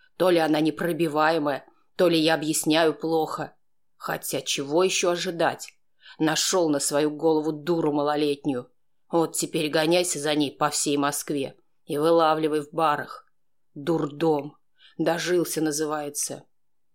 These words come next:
Я распалял сам себя, пока ехали до этого бара. В голове прокручивались разные варианты происходящего,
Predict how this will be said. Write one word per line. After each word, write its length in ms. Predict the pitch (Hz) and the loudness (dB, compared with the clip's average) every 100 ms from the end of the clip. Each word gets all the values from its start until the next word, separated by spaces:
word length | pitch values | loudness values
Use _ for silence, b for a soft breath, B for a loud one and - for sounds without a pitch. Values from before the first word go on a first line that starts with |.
| _ _ | _ _
Я 240 | - 143 147 | -6 0 0
распалял 580 | 147 - - 151 151 151 | 0 -2 0 0 2 0
сам 300 | - 147 151 | 0 0 0
себя, 520 | - 143 143 190 202 B B B | -4 -4 0 -2 -4 B B B
пока 240 | 151 - | -2 0
ехали 440 | 147 147 175 196 175 | -2 0 -2 -2 -2
до 120 | 151 | 0
этого 360 | 151 147 156 160 | 0 -2 -4 -4
бара. 520 | 143 139 135 - - _ _ _ _ b | 0 0 0 -6 -14 _ _ _ _ b
В 120 | 151 | -6
голове 400 | 151 160 151 160 | 0 2 4 2
прокручивались 800 | 160 160 - 160 156 143 143 143 | 2 -2 0 -4 -4 -2 -2 -2
разные 380 | 147 170 170 170 | 0 0 2 -2
варианты 440 | 156 147 147 151 | 0 2 0 0
происходящего, 1080 | 151 151 143 - 147 143 131 135 - 143 - | -4 -2 -2 -2 -2 -2 -4 -4 -8 -10 -16